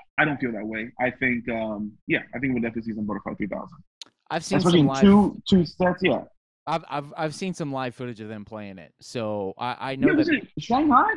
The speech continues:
Speaker 1: Is that, yeah, right?
Speaker 2: they've played it live.
Speaker 1: Yeah, good
Speaker 2: Maybe they
Speaker 1: point.
Speaker 2: just didn't play it in those sets, but they've played it live, so they're not afraid to play it. So they'll rip it out. Maybe not in these sets, I don't know, but, um, I don't,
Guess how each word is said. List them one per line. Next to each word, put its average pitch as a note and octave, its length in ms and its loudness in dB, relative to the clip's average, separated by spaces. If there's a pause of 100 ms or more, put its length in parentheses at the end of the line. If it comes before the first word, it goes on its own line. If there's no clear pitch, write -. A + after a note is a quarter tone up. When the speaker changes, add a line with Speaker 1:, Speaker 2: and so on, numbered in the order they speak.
(460)
Speaker 1:
Is E3 140 -2
that, B3 240 -2
yeah, D#4 260 -2
right? B3 320 -2
Speaker 2:
they've G3+ 180 -6
played F#3 260 -8
it C3 120 -10
live. A2+ 220 -8
Speaker 1:
Yeah, E4+ 60 -2
good E3 80 2
Speaker 2:
Maybe C#3+ 180 -2
they G3+ 80 2
Speaker 1:
point. C#3+ 120 2
Speaker 2:
just - 160 -8
didn't C#3 220 -12
play B2+ 280 -10
it G#2 80 -14
in A2+ 140 -14
those A2+ 280 -12
sets, A2+ 360 -14
but A2+ 140 -14
they've D3 180 -8
played B2+ 220 -10
it F#2+ 80 -16
live, D#2+ 220 -20
so B2+ 100 -14
they're C#3 140 -10
not B2+ 120 -6
afraid G#2 220 -12
to E2 60 -18
play D#2+ 220 -16
it. E2+ 100 -18
So A#2 100 -8
they'll C#3+ 220 -4
rip C3+ 240 -6
it A2+ 60 -6
out. G#2+ 200 -8 (480)
Maybe B2+ 220 -6
not C#3 160 -8
in C3+ 80 -14
these C3+ 160 -10
sets, C3 260 -12
I B2+ 60 -10
don't A#2+ 160 -10
know, A#2+ 180 -10
but, G#2+ 280 -14 (500)
um, G#2+ 640 -8 (260)
I F3 100 0
don't, B3+ 180 -4